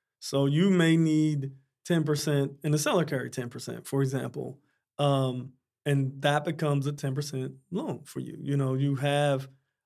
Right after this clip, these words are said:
all the other bases covered. The seller carries a second mortgage for you, and, and we're off to the races. So that's new,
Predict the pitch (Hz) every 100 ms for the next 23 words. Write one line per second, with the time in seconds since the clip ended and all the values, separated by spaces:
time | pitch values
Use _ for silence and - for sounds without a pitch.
0 | _ - 135 151 160 156 151 156 160 151
1 | 175 156 151 151 147 135 - 151 147 147
2 | 147 151 147 135 135 139 135 156 165 170
3 | 165 - 160 160 156 151 151 _ _ _
4 | _ _ 143 139 131 131 131 139 139 135
5 | 135 135 127 123 151 135 - 139 131 123
6 | - _ _ 143 202 208 185 170 160 165